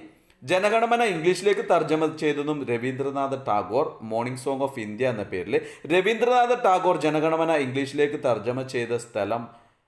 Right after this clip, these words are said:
മദനപ്പള്ളി, ആന്ധ്രാപ്രദേശിൽ വച്ചായിരുന്നു. ദേശീയ ഗാനം ചിട്ടപ്പെടുത്താനും ഇംഗ്ലീഷിലേക്ക് തർജ്ജമ ചെയ്യാനും രവീന്ദ്രനാഥ ടാഗോറിനെ സഹായിച്ചത്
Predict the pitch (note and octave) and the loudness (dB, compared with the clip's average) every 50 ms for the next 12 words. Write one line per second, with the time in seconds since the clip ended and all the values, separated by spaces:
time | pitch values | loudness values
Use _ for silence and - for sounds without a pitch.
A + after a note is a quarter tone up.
0 | _ _ _ _ _ - A2+ B2 C3 C3 C3 C#3+ D3 E3 E3 - - A#2 G#2+ G#2+ | _ _ _ _ _ -14 -6 -2 0 0 2 2 2 2 2 2 2 0 0 0
1 | B2 D3+ - A2+ A2+ A2 G#2+ A#2+ C3 B2+ C3 C3+ C3 C#3 C3+ C3 D3 B2+ A2 G2+ | -2 -2 -2 -2 -4 -2 0 0 0 0 0 0 -2 -2 -2 -2 -4 -6 -4 -4
2 | F2+ - - F2+ E2+ F2+ F#2+ F#2+ C3 E3+ - - - - _ - C3+ F3+ G3 F#3+ | -4 -4 -4 -6 -6 -6 -6 -4 -4 -4 -4 -6 -12 -20 _ -2 2 2 4 4
3 | G3 - B3 A#3+ A#3 A#3+ A#3 A#3+ A#3 A#3 - - - F3 E3 E3 A3 G3 - G#3+ | 2 2 2 4 4 4 4 2 0 0 -2 -4 -2 -2 0 2 2 0 2 2
4 | G3 G3 G3 G3+ F#3+ F#3+ F#3+ G3 G3 E3+ D#3+ C#3+ C#3 D3 D#3+ D#3 D#3 E3+ E3+ E3+ | 0 0 2 2 2 4 4 2 0 0 -2 -2 0 0 -2 -2 0 0 -2 0
5 | E3 F3+ F3 D3 C3 A#2+ B2+ B2+ C#3 D3+ D#3+ D3+ - D#3 D3+ D#3 D3+ D3+ D#3 D3+ | -2 -2 0 2 2 2 2 0 -2 -2 -2 -2 -2 0 0 2 2 0 0 -4
6 | D3 C3+ A2+ A2+ G#2+ A#2+ B2 A#2+ C3 C3 C3+ C#3 C#3 C#3 C3 C#3 C3 C3 B2+ B2 | -4 -4 -4 -4 -2 -2 -4 -4 -4 -4 -4 -2 -2 -2 -2 -2 -2 -2 -2 -2
7 | C3 B2+ C3+ C3+ C3 - A2 F#2 - - G2 G#2 A2 A2 A2+ A2 - C#3 B2+ C#3+ | -4 -6 -6 -6 -6 -4 -6 -4 -4 -4 -4 -2 -2 -4 -6 -6 -6 -4 -2 -2
8 | D#3+ D#3 | -2 -4